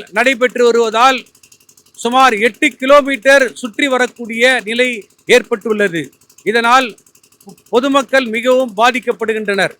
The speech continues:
அருகிலுள்ள சென்னை கொல்கத்தா தேசிய நெடுஞ்சாலை பிரதான நெடுஞ்சாலையாகும்.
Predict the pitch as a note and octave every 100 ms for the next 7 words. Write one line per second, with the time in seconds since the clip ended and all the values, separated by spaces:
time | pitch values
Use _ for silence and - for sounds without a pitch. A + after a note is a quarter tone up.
0 | _ _ _ _ _ _ _ _ F#3+ C4+
1 | C4+ C4+ C4 B3 B3+ C4 A#3 - _ _
2 | - B3+ C#4 D4 A3 B3+ C4+ B3+ C4 B3
3 | G3+ B3+ - C4 A#3+ A#3+ A#3 A#3+ A#3 A3+
4 | F#3 _ A#3 B3 C#4 C#4 B3+ B3 A#3+ A#3
5 | A3 G#3 G#3 G#3